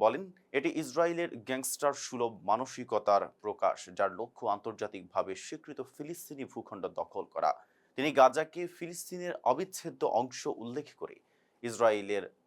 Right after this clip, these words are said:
অপরাধমূলক পদক্ষেপের নিন্দা জানান। একই সঙ্গে তিনি বলেন, এই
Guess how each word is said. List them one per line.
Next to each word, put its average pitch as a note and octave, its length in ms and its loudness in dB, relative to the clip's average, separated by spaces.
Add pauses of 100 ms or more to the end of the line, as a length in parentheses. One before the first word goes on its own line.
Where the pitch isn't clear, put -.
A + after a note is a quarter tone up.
(160)
অপরাধমূলক B2 640 0 (180)
পদক্ষেপের A#2+ 540 -2
নিন্দা E2 300 -6
জানান। F#2 200 2 (400)
একই G#2+ 240 -2 (120)
সঙ্গে B2+ 320 -2
তিনি C#3+ 120 -4 (100)
বলেন, D3 180 6 (340)
এই E3+ 60 -6